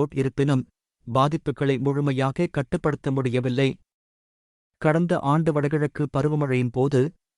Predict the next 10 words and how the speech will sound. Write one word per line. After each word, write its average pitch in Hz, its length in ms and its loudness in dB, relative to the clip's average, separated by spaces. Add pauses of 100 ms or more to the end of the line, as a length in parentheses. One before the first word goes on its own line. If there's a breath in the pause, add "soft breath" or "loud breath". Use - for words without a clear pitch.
(160)
சென்னையில் 180 540 2
பள்ளிக்கரணை 156 640 0
மற்றும் 135 380 0
புறநகர் 151 440 -2
பகுதிகளில் 135 520 0
வெள்ளம் 147 340 0
சூழ்ந்து 143 420 -2
பெரும் 143 280 0
பாதிப்பு 131 420 -2
ஏற்பட்டது. 127 540 0